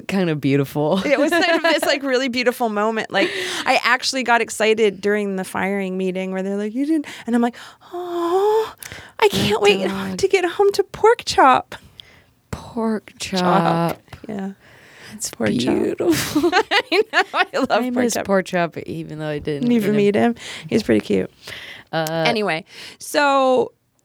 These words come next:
Speaker 2: yeah. Um, well, one of the, so one of the things that happened right a-, like, immediately after I got fired, like, five days afterwards,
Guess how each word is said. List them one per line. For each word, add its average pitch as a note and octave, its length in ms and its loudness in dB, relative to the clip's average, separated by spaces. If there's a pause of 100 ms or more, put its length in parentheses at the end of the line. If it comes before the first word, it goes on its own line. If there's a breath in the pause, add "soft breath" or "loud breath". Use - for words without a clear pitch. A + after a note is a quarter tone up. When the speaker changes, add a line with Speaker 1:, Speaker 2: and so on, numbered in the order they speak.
(280)
Speaker 2:
yeah. F#3+ 480 2 (360)
Um, G#3 600 0 (1200)
well, D#4 320 4
one F4 200 4
of F#4+ 100 2
the, D#4 160 -4
so D#4+ 180 2
one E4 180 2
of F#4 80 2
the E4+ 80 0
things C#4+ 240 0
that C4 120 -2
happened A#3+ 440 0
right A3 180 2
a-, - 80 -2 (140)
like, A3 280 0
immediately C#4 520 4
after A3+ 200 0
I G#3+ 80 0
got A3 160 -4
fired, F#3+ 340 -6
like, F#3+ 180 -10 (200)
five A#3+ 280 2
days G#3+ 220 0
afterwards, F#3 520 -4